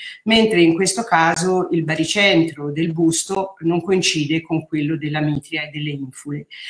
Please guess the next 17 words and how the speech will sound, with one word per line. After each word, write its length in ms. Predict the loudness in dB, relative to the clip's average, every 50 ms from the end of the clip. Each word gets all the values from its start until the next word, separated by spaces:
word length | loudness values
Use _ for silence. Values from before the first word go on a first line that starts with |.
| -16 -8 -2
e 140 | -2 -2 2
questo 320 | 4 4 6 6 6 4
ha 120 | 4 2 4
causato 640 | 2 2 2 4 4 4 4 4 4 2 0 0 2
un 160 | 2 2 2
dissesto 600 | 0 0 0 2 2 2 2 2 2 0 -2 -2
nel 220 | -2 -4 -4 -4
tempo 460 | -4 -4 -2 -2 -2 -2 -4 -4 -6 -6 -6 -6 -10 -16 -18 -18 -12 -6 -2
incrementato 1040 | -2 0 2 2 4 4 4 4 4 4 4 4 4 2 2 2 2 2 2 0 -2
dall'uso, 760 | 0 0 2 4 6 6 6 6 4 2 0 -2 -2 -4 -6
eh, 300 | -8 -8 -8 -10 -10 -14 _
con-, 320 | -4 -2 -2 -2 -2 -6 _ _ _ _ _
molto 280 | -6 -4 -4 -4 -4 -4
frequente, 580 | -4 -2 0 2 4 4 6 4 4 2 0
diciamo, 480 | -2 -2 -2 -2 -2 -2 -2 -2 -2 -4
che 360 | -6 -6 -6 -4 -4 -4 -4
l'opera 540 | -4 -4 -6 -6 -6 -6 -2 -2 -2 -2